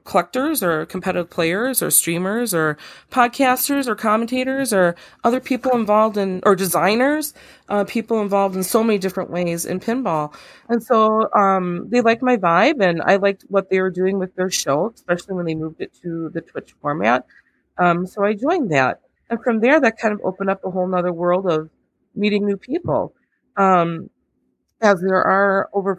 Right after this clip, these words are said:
forty people within the tribe in that community, another guy, his name is Tim Lee, he approached me and said, "Hey, do you wanna do a podcast about the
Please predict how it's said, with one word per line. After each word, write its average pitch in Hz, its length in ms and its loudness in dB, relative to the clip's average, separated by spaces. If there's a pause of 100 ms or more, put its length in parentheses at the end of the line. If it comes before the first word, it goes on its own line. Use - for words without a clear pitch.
forty 214 280 -2
people 262 380 -10
within 180 280 -6
the 175 60 -2
tribe 185 440 -4 (160)
in 190 80 -4
that 180 300 0
community, 202 500 -6 (320)
another 220 240 2
guy, 262 300 4
his 185 180 -6
name 196 180 -2
is 180 120 -8
Tim 208 320 -6
Lee, 214 320 -2 (500)
he 226 60 -2
approached 285 400 -4
me 202 80 0
and 190 100 -2
said, 196 180 -2
"Hey, 240 280 2
do 202 80 -6
you 208 100 -6
wanna 202 220 0
do 208 120 -2
a 196 60 2
podcast 185 840 -2
about 165 440 -2
the 165 280 -4